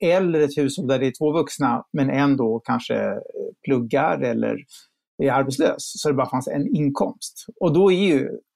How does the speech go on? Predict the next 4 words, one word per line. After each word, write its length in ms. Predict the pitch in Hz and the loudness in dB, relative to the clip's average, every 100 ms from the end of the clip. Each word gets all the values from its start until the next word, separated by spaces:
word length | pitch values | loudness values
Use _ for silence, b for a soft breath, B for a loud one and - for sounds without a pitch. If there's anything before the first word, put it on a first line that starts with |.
| _ _ | _ _
självklart 640 | - 156 139 - 190 143 | 0 0 0 0 2 2
då 240 | - - - _ _ | -6 -8 -12 _ _
marginalerna 720 | 135 139 139 139 170 147 135 131 | -2 0 0 0 0 -4 -4 -2
väldigt 460 | 127 120 - _ | -2 -2 -6 _